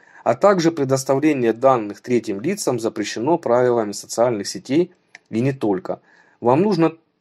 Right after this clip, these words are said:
вам нужна только служба поддержки, техническая поддержка Фейсбука. Ребята, надеюсь, вы меня поняли. Поэтому все восстановление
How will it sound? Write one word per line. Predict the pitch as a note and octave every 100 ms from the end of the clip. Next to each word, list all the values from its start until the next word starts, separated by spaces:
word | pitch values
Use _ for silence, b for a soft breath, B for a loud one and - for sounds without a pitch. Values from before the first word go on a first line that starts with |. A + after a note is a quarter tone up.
| b b b b
вам | B2 C#3
нужна | D3+ D3+ G3 A3
только | - D#3+ E3 D#3
служба | B2+ D3+ F#3 D3 C3+
поддержки, | D3+ C3+ G#2+ G3 - G2+
техническая | - - F#3 F3 C#3 B2
поддержка | A2 A2 C#3 - G#2+
Фейсбука. | - A#2 G#2+ G2 F#2
Ребята, | F#2 A2+ A2+ G#2
надеюсь, | G#2+ A2 F3+ G#3+ -
вы | A#2
меня | D#3 A#2+ A#2
поняли. | C3+ A2 F#2+ F2 E2+ _ _ _ _ _ _ _ B B B B B
Поэтому | C3+ C3+ G2+ F2+ - b b b b _
все | - - - F#3+ B2
восстановление | A2 B2 - C3+ C3+ D3+ F3 F#3 G#2+ F2+